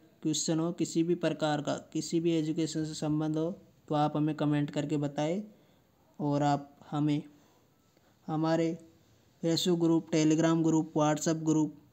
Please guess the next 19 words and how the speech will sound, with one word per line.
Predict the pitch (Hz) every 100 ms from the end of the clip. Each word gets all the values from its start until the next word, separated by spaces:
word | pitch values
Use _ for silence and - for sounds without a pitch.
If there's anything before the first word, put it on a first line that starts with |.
| _ -
पर | 160
भी | 160 175
जुड़ | 170 156
सकते | 165 143 -
हो | 165 170
और | 160
वहाँ | 156 156
पर | - 156 151 180 -
हमसे | 151 151 165
क्वेश्चन | 156 151 143 190 240 -
पूछ | 156
सकते | 151 156 143 -
हो, | 143 139 139 - _ _ _
आपको | 151 151 151 170
तुरंत | - 160 156
उसका | 156 - 160
रिप्लाई | 147 151 196
दिया | 175 156 147
जाएगा। | 143 135 135 131 127